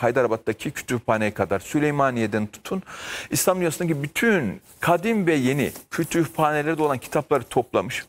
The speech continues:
özel birçok konuda. Ee, hatta birçok kütüphanede olmayan kitaplara da ulaşıyor daha sonra kendisi. Bunu vefatından önce bizim okula bağışlamıştı.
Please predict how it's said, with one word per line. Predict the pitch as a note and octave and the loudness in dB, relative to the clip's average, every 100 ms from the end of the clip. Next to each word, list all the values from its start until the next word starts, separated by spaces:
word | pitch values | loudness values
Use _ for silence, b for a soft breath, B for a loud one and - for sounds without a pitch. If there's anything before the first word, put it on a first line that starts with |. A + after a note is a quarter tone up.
| B2 | -2
özel | A2 A2+ E3 - | 2 2 0 -6
birçok | B2+ - G#2+ | -4 -4 -2
konuda. | - F#2+ F#2 C#3+ - B B B B B B - | -2 -2 -2 -6 -8 B B B B B B 2
Ee, | A#2+ B2 C3+ | 4 4 2
hatta | E3+ - D#3+ D3+ | 0 2 2 2
birçok | D#3+ - D3+ | -2 -2 -4
kütüphanede | - D3+ D#3 C#3+ | -6 0 0 2
olmayan | D#3 D#3 D3 | 0 2 -2
kitaplara | - - D3 D#3 D3+ | -2 0 0 2 2
da | C3+ | 2
ulaşıyor | A#2+ G#2+ - G#2 | 2 2 0 2
daha | G2+ G2+ | 2 2
sonra | - F#2+ | 0 -4
kendisi. | G2 G#2+ G2 - - - B B | -2 -4 -6 -4 -6 -6 B B
Bunu | F#3+ G3+ | 0 2
vefatından | E3+ F3+ F#3+ F3 E3 E3+ | 4 4 2 -2 -4 -2
önce | F3 G#3+ | 0 -2
bizim | E3+ F#3 | -2 0
okula | E3 - D#3 | 0 2 2
bağışlamıştı. | A#2 F#2+ - F2 G2 - | 2 0 -2 -6 -6 -8